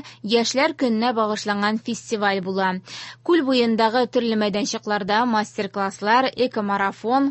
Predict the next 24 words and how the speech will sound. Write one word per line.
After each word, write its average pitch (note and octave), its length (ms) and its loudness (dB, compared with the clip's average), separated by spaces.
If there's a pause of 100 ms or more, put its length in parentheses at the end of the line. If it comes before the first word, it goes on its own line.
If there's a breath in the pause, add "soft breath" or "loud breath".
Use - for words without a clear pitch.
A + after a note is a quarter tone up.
каршылыклар A3+ 720 0
белән C4 240 2
йөгерү B3+ 320 0
планлаштырылган. A#3+ 960 0 (240 loud breath)
Шулай A3+ 580 0
ук - 160 -4 (160)
иң D4+ 240 2
нәни A#3 320 0
казанлылар G3 720 -2
өчен A3+ 240 -4
дә A#3 80 2
программа G3+ 600 -2
әзерләнә. F#3+ 500 -2 (560 loud breath)
Көндезге D4 480 2
сәгать C4 480 2
уникедә A#3+ 800 2
күл B3 160 -2
янындагы G3+ 560 -2
пляжда G3 460 0 (180)
каршылыклар G#3 720 0
белән C4 300 4
йөгерүгә G#3 420 2
теркәлү A3+ 400 0
башлана. G#3+ 540 0